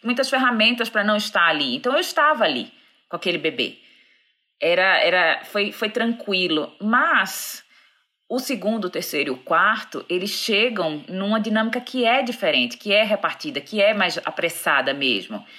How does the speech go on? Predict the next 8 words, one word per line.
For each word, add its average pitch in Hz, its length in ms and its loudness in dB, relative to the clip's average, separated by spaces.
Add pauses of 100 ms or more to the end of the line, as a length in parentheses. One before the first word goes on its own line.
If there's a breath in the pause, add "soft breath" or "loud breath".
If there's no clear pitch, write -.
(400 loud breath)
E 247 100 0
aí 277 120 2
você 285 260 0
vai 269 140 0
entendendo 240 640 0
quanto 226 1200 0 (320 soft breath)
você 214 320 -2
pode 185 1160 2